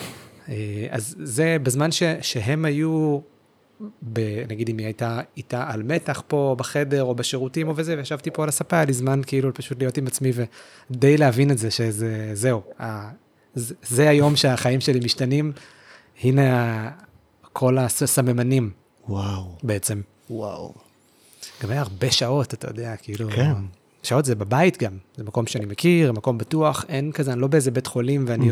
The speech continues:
Speaker 1: יוצא רגע, אני, אני פה, דברים שלי פה, הספה פה, אני כאילו ב-, בבית.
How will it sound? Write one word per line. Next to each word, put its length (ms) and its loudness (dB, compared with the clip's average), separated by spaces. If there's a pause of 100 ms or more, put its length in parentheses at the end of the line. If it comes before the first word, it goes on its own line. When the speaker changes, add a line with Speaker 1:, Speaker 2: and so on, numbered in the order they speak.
Speaker 1:
יוצא 140 2
רגע, 200 -2
אני, 100 -6
אני 280 -8
פה, 140 -2 (440)
דברים 260 -8
שלי 200 -2
פה, 260 -2
הספה 340 -6
פה, 240 0
אני 140 -4
כאילו 440 -2 (140)
ב-, 60 -10 (120)
בבית. 400 -4